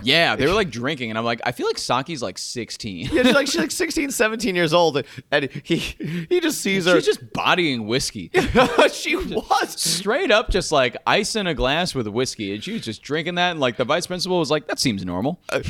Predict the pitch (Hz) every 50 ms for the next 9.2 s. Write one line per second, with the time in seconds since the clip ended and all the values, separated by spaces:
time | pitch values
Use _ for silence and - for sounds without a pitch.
0 | - - - 170 160 - - - 147 170 208 226 214 - 202 180 151 165 170 143
1 | 170 156 151 131 123 131 123 - 117 117 120 123 120 - 151 151 151 139 120 120
2 | 113 104 92 - 107 104 104 - - 123 - - - 113 107 98 113 107 98 -
3 | 101 92 98 - - _ _ _ _ _ _ _ _ - 98 87 82 - - 85
4 | - 87 90 80 73 76 82 82 85 80 82 - - - - 523 - 480 - -
5 | _ _ _ _ _ _ _ _ _ _ _ _ _ _ - - - - _ _
6 | _ - - - 120 98 - 92 85 85 80 78 80 - - - - - 65 -
7 | - - - - - - - - - - - _ _ _ _ _ _ _ _ _
8 | - 262 175 - - - - 139 - 120 147 120 95 - - - - 107 92 98
9 | 113 - - -